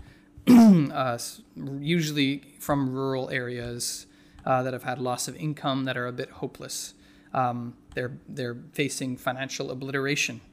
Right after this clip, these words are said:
and ruin. Um, and this, this was a, there was a similar layer, was actually a massive layer in Germany at the time, that had been completely ruined by the economic crisis, that for a period of time was following, uh,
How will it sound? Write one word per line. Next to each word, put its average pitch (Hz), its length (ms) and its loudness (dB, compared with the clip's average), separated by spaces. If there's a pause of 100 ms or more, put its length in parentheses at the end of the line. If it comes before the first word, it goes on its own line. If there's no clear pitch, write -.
(240)
and 127 160 -4
ruin. 127 340 -2 (440)
Um, 127 400 2 (340)
and 185 140 8
this, 220 160 2
this 254 300 -2
was 208 200 4
a, 165 120 4
there 170 180 0
was 170 140 0
a 175 40 0
similar 208 520 4
layer, 135 580 -2 (120)
was 139 140 -4
actually 143 320 0
a 127 40 -2
massive 135 720 0
layer 123 320 -12
in 123 100 -10
Germany 127 380 -10
at - 80 -16
the - 80 -12
time, 165 380 -6 (380)
that 139 120 0
had 135 200 -2
been 131 180 0
completely 143 500 -6
ruined 139 640 2
by 123 160 -4
the 135 140 -10
economic 123 400 -10
crisis, - 580 -8 (460)
that 139 280 4 (280)
for 160 240 0
a 151 40 4
period 240 300 2
of 226 100 -4
time 151 240 2
was 139 140 -4
following, 165 840 2 (520)
uh, 143 460 4